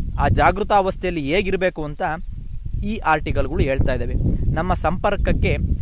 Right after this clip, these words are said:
ಬರುವ ಎಲ್ಲರಿಗೂ ಈ ಬಗ್ಗೆ ಯೋಚಿಸುವಂತೆ ಮಾಡುವುದು. ಅಂದ್ರೆ ಯಾರೋ ಒಬ್ರು ಕಾಂಟ್ಯಾಕ್ಟ್ ಆಗ್ತಾರೆ ನಮಗೆ, "ಹೌದಪ್ಪ, ಇದು ಸರಿ ಇಲ್ಲ, ಇದು ಸರಿ, ಇದು ತಪ್ಪು" ಅಂತ ಹೇಳಕ್ ಏನಾಗಿದೆ? ಆ ಬದಲಾವಣೆಯ ನಿರೀಕ್ಷೆಯಲ್ಲಿ ಪ್ರಬುದ್ಧ ಮನಸ್ಸು, ಪ್ರಬುದ್ಧ ಸಮಾಜ, ಜನರ ಜೀವನ ಮಟ್ಟ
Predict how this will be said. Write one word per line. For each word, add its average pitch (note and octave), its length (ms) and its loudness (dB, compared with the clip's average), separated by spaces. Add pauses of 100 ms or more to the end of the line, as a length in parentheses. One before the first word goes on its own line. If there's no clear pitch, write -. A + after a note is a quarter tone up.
(140)
ಬರುವ G3 260 4
ಎಲ್ಲರಿಗೂ D#3 600 0 (220)
ಈ F#3+ 120 -2
ಬಗ್ಗೆ E3+ 320 0
ಯೋಚಿಸುವಂತೆ D#3 640 -6
ಮಾಡುವುದು. B2+ 500 -4
ಅಂದ್ರೆ A3 580 -4 (320)
ಯಾರೋ B3+ 240 6
ಒಬ್ರು A#3+ 160 2
ಕಾಂಟ್ಯಾಕ್ಟ್ A3+ 340 0
ಆಗ್ತಾರೆ F#3 260 0
ನಮಗೆ, D#3 240 -4
"ಹೌದಪ್ಪ, B3 540 2
ಇದು G3+ 160 0
ಸರಿ D4 180 2
ಇಲ್ಲ, D4 100 0
ಇದು C4 200 2
ಸರಿ, B3 180 2
ಇದು F3 200 -4
ತಪ್ಪು" B3+ 360 0
ಅಂತ A3 280 -6
ಹೇಳಕ್ A#3+ 400 2
ಏನಾಗಿದೆ? E3+ 400 -2 (460)
ಆ C#3+ 100 0
ಬದಲಾವಣೆಯ G#3+ 680 4
ನಿರೀಕ್ಷೆಯಲ್ಲಿ F#3+ 720 -2 (220)
ಪ್ರಬುದ್ಧ A3+ 340 0
ಮನಸ್ಸು, E3 400 -2
ಪ್ರಬುದ್ಧ G3 380 -2
ಸಮಾಜ, D3 440 0
ಜನರ F#3 480 2
ಜೀವನ A#3 340 -2
ಮಟ್ಟ A#3 220 -4